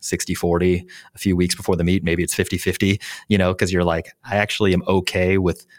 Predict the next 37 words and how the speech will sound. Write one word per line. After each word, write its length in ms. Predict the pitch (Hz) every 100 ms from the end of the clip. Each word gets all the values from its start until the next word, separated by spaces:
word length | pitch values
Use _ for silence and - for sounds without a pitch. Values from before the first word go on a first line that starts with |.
| -
lifting 400 | 85 92 - 104
a 60 | 92
heavier 340 | 98 92 90
weight, 260 | 87 90 90
a 80 | 85
higher 280 | - 90 90
proximity 440 | - 90 - 95
to 60 | 85
failure 360 | - 87 92 90
because 260 | 90 92
I 80 | 85
need 240 | 85 90 87
to 60 |
hit 140 | 92 90
these 180 | 82
weights 300 | 90 85 -
to 140 | - 85
be 160 | 85
confident 560 | - 98 85 85 82 - - -
on 140 | 92 85
the 60 |
platform." 480 | - 104 - 85 82 - - - _ -
Well, 440 | 85 104 131 - _ -
guess 220 | 87 101
what 100 | 110
happened 480 | 92 82 87 82 85 - _ -
to 220 | 95 87
your 200 | 85 78
training 340 | - 104 85
stress? 440 | - 69 - - - _ - - _ -
It's 200 | 107 -
gone 220 | 90 80
up 280 | 92 - - - _ _
from 240 | - 92 85
resistance 400 | 85 98 87 -
training. 320 | 80 - -
So 180 | -